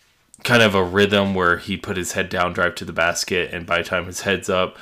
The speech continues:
three defenders are on him, and he's already up midway for a layup,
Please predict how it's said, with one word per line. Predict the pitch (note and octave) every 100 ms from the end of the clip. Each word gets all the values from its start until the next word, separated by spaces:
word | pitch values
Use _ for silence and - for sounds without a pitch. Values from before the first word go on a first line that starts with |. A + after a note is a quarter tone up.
| - -
three | - A2
defenders | G2 F#2+ G#2 F#2+ F#2+
are | F2+ F2+
on | F2+ F2
him, | F#2+ F2+ F2+
and | E2+
he's | F#2 F#2+
already | F2+ E2+ F2
up | E2+ E2+ - _
midway | G#2 F#2 F2 F2 F2
for | F2 - F2+
a |
layup, | E2+ F2 E2+ E2